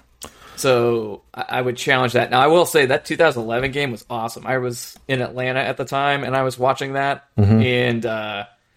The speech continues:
Speaker 1: that was one of those games where my dog was hiding in the shower by the, probably halfway through the second quarter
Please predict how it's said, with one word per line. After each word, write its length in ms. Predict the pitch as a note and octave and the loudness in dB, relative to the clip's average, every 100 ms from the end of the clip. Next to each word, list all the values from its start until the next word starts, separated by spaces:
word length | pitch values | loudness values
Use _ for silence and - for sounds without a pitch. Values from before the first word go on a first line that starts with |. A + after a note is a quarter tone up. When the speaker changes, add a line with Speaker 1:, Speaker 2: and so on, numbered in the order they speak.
| _ _ | _ _
Speaker 1:
that 120 | B2 | 2
was 140 | C#3+ C3 | 2 2
one 120 | C#3 | 2
of 60 | |
those 120 | C3+ A#2+ | 2 0
games 420 | B2+ C3 C3 - | 0 0 -2 -6
where 160 | B2+ | -4
my 140 | A#2+ A#2+ | -2 -2
dog 320 | A#2 A#2+ B2 | 0 -2 -2
was 120 | A#2+ | -4
hiding 300 | - B2 A#2+ | 0 0 0
in 80 | A#2+ | -4
the 60 | A2 | -6
shower 400 | - A2+ A#2+ B2 | -2 0 0 0
by 140 | A#2 | -2
the, 240 | G#2+ G#2 - _ _ _ _ _ _ - _ _ _ _ _ | -4 -10 -12 _ _ _ _ _ _ -20 _ _ _ _ _
probably 220 | B2 A2+ | 0 0
halfway 340 | G#2 A#2+ B2 A#2+ | 0 0 2 0
through 160 | B2+ | 0
the 60 | A2+ | 0
second 280 | A#2 A#2 G2+ | -2 -4 -4
quarter 400 | B2 C3+ D#3+ | -2 -2 -2